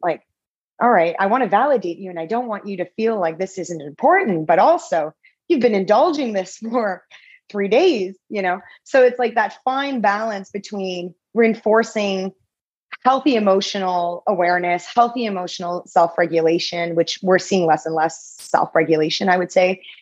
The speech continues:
and the need for validation. I can be validated by one person or by myself. I can validate my own emotion.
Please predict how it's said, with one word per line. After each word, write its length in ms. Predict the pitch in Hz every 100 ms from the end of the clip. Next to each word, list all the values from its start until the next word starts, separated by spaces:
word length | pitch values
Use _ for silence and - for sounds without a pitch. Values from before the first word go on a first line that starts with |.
| _ _ _ - -
and 200 | 226 220
the 40 |
need 240 | 220 226 226
for 100 | 214
validation. 600 | 185 175 175 226 - 170 -
I 120 | 233
can 160 | 233 262
be 100 | 240
validated 800 | 190 185 196 180 170 165 160 160
by 220 | 190 170
one 400 | 170 165 202 202
person 640 | - - 202 - 165 160 160
or 160 | 208 190
by 220 | 175 180
myself. 440 | 165 156 - 196 156
I 60 |
can 160 | 165 165
validate 380 | 180 180 170 165
my 120 | 165
own 120 | 165
emotion. 320 | 165 175 -